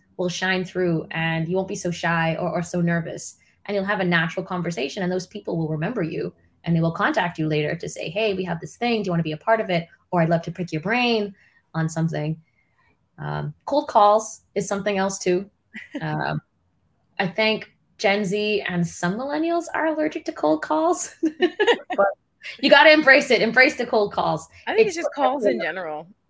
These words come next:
Speaker 1: <laughs>
Speaker 2: It definitely, definitely instant messaging is our thing, right? And shooting an email, a quick email. Um,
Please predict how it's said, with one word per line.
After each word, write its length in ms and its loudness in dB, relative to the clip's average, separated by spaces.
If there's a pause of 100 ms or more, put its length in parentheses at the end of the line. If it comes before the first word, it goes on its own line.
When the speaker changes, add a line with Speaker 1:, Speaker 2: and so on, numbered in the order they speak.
(120)
Speaker 1:
<laughs> 100 -6 (400)
Speaker 2:
It 80 4
definitely, 380 -2 (180)
definitely 300 0
instant 400 -6
messaging 680 -10
is 120 -8
our 180 -4
thing, 340 -16
right? 180 -4
And 340 -6
shooting 320 -2
an 60 -6
email, 460 -8 (240)
a 60 -4
quick 260 -2
email. 400 -10 (360)
Um, 400 -16